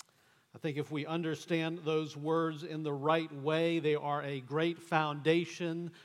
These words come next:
on which to build a nation. Certainly understanding that rights come from our Creator is important. Now, if the house that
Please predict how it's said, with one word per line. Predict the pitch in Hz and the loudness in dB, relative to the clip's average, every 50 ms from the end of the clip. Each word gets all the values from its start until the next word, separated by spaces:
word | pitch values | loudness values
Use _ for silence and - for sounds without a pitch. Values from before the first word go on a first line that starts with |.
| - - - | -20 -12 -6
on | 147 143 147 139 | -4 -4 -4 -2
which | 135 151 170 170 - - - - | -2 0 0 -2 -2 -6 -10 -8
to | - 160 | -6 -6
build | 135 117 107 160 170 175 180 180 180 175 175 170 - - - - - _ - | -4 0 4 4 6 6 6 4 2 0 -2 -4 -8 -14 -18 -20 -18 _ -6
a | 143 135 131 | -6 -4 -2
nation. | 135 147 160 175 185 - - - 202 196 208 220 214 - - - _ _ - _ _ _ - | 2 4 4 4 4 2 0 0 0 0 0 -4 -8 -10 -14 -20 _ _ -20 _ _ _ -20
Certainly | - - - 180 180 180 175 175 170 170 170 170 | -6 -2 0 2 2 2 0 2 4 4 4 2
understanding | 160 170 170 165 170 160 - - 180 170 170 170 170 170 170 170 175 147 | 2 0 0 0 0 0 0 2 4 4 4 4 4 2 2 2 2 4
that | 156 147 147 - | 2 2 2 0
rights | 143 139 147 165 170 175 185 180 - - - - - - - _ _ | -2 2 6 6 6 6 4 0 -6 -12 -16 -16 -20 -20 -20 _ _
come | - - 175 180 175 175 180 180 175 175 156 | -4 2 4 4 4 4 2 0 -2 -8 -8
from | - - - 185 180 175 175 175 175 175 | -8 -2 2 4 6 6 6 4 2 0
our | 180 170 165 160 160 165 165 165 | -2 2 4 4 4 6 4 2
Creator | 156 - - 170 160 147 151 160 175 180 180 180 180 180 185 | 0 -2 -4 -2 2 4 4 6 6 4 4 2 2 0 0
is | 165 151 147 143 139 127 - - - - - - - | -2 -2 -2 -2 -4 -6 -10 -16 -20 -20 -20 -14 -10
important. | 147 147 143 143 - - 190 185 190 185 190 196 190 - - _ _ _ _ _ - _ - - - - - - - - - _ _ _ _ _ _ _ _ _ _ _ _ _ - | -8 -8 -8 -8 -4 0 0 2 2 0 -4 -6 -8 -12 -16 _ _ _ _ _ -20 _ -20 -20 -20 -20 -20 -20 -20 -20 -20 _ _ _ _ _ _ _ _ _ _ _ _ _ -10
Now, | 135 135 139 135 | -4 -2 0 0
if | 135 - | 0 0
the | 156 | 0
house | 139 143 180 180 175 185 175 - - - 147 | 2 6 6 6 6 4 2 -4 -12 -8 -4
that | 160 156 147 | -4 -4 -4